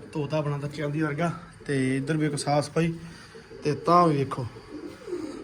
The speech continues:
ਸਭ ਗੰਦ ਪਹਿਲਾਂ ਚੱਕ ਤਾ, ਪਹਿਲਾਂ ਬਰੇਤੀ ਬਰੂਤੀ ਕਿੰਨਾ ਕੁਛ ਪਿਆ ਇੱਥੇ ਨਾ, ਤੇ ਸਭ ਕਲੀਅਰ ਕਰਤਾ ਆਪਾਂ। ਤੇ ਹੁਣ ਇਹਨੂੰ ਤਾਰ ਦਈਏ। ਆਪ ਹੀ ਬਿਠਾ ਅੰਦਰ ਵਾੜ ਕੇ ਤੇ ਹੁਣ ਆਪ ਵੀ ਨਹਾ ਨੂੰ ਲੈ ਜਾਣਾ। ਤੇ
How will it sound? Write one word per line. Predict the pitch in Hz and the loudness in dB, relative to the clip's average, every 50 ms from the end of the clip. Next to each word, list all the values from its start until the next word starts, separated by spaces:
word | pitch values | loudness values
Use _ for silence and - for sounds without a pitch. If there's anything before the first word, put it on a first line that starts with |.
| - - - | -10 -4 6
ਸਭ | 170 170 170 160 | 8 8 8 8
ਗੰਦ | 160 151 147 139 | 6 4 4 2
ਪਹਿਲਾਂ | 139 - 151 151 | 2 2 2 2
ਚੱਕ | 143 - 156 151 - 147 | 4 4 2 2 2 0
ਤਾ, | 151 | 0
ਪਹਿਲਾਂ | 139 147 151 147 | 2 2 2 2
ਬਰੇਤੀ | 139 135 139 139 - 143 | 2 0 -2 -2 -2 -4
ਬਰੂਤੀ | 139 135 135 131 - 143 139 | -4 -4 -6 -6 -4 -4 -4
ਕਿੰਨਾ | 135 139 139 139 | -2 -2 -2 -2
ਕੁਛ | 127 127 120 - | -4 -4 -8 -4
ਪਿਆ | - 135 | -2 -2
ਇੱਥੇ | 139 127 - 151 151 | 0 0 2 2 0
ਨਾ, | 165 156 - - - - - - - - - | 0 0 -2 -8 -16 -20 -20 -20 -18 -4 -2
ਤੇ | 131 127 123 | 0 0 0
ਸਭ | 120 - 147 156 160 | 0 2 2 2 2
ਕਲੀਅਰ | - 147 147 151 160 156 | 2 2 4 4 4 4
ਕਰਤਾ | - 139 127 - 135 131 | 2 0 -2 0 -2 -4
ਆਪਾਂ। | - - 151 135 - - - - - - - - - - - - - - - - | -2 0 -2 -2 -2 -8 -16 -18 -18 -18 -16 -18 -18 -18 -18 -18 -18 -18 -6 -4
ਤੇ | 143 | 0
ਹੁਣ | 131 139 143 | 0 2 4
ਇਹਨੂੰ | 147 156 160 | 4 4 2
ਤਾਰ | 156 151 143 139 139 131 | 4 2 2 2 2 2
ਦਈਏ। | 127 143 156 151 - - - - - - 147 | 2 2 2 2 0 -2 -10 -14 -10 -2 2
ਆਪ | 151 156 160 160 | 2 4 4 4
ਹੀ | 165 165 | 2 2
ਬਿਠਾ | 156 123 135 127 - - 170 196 190 - - - - - - - - - - - - - - - - - | 2 2 0 -2 0 0 0 0 0 0 -6 -14 -16 -16 -16 -14 -14 -14 -14 -16 -16 -16 -16 -12 -4 0
ਅੰਦਰ | 160 151 160 165 | 4 6 8 8
ਵਾੜ | 160 156 160 160 156 156 | 10 10 10 8 8 6
ਕੇ | - 170 160 160 156 | 2 2 2 4 4
ਤੇ | 160 | 4
ਹੁਣ | 156 160 156 | 4 4 6
ਆਪ | 151 151 143 139 | 6 4 4 4
ਵੀ | 165 | 2
ਨਹਾ | 170 175 170 156 | 2 4 2 2
ਨੂੰ | 156 170 170 165 | 2 4 4 4
ਲੈ | 156 | 4
ਜਾਣਾ। | 156 160 175 175 151 - - - - - - - - - - - - | 4 4 2 2 0 -4 -8 -12 -12 -6 -6 -6 -6 -6 -12 -10 -8
ਤੇ | 147 143 143 139 | -6 -4 -4 -4